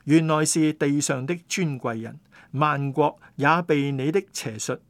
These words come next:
迷惑了。先知和聖徒，並地上一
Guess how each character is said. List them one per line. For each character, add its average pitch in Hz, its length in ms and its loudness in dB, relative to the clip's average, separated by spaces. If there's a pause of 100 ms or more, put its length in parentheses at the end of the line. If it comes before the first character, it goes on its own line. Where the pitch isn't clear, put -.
迷 117 400 -8
惑 117 180 -14 (120)
了。 123 260 -16 (680)
先 233 340 0
知 233 220 0
和 120 180 -2
聖 131 300 -4
徒， 113 240 -14 (320)
並 165 260 0
地 156 220 2
上 143 260 -2
一 202 60 -2